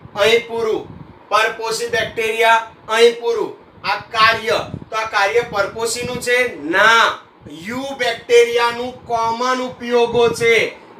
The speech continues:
યુ બેક્ટેરિયાના કોમન ઉપયોગો છે. દૂધમાંથી દહીં બનાવે, પ્રતિજૈવિક દ્રવ્યો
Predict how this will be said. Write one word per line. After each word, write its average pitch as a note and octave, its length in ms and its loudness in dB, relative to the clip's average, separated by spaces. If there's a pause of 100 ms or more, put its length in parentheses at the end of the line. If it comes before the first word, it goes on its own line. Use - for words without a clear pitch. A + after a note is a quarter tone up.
(140)
યુ A#3 200 -6
બેક્ટેરિયાના A#3 1080 0
કોમન A#3 500 -2
ઉપયોગો A3 680 0
છે. A3 400 -2 (280)
દૂધમાંથી G#3+ 760 -2
દહીં F3+ 260 4
બનાવે, A#3+ 680 2 (280)
પ્રતિજૈવિક G#3 760 -4
દ્રવ્યો A3+ 680 2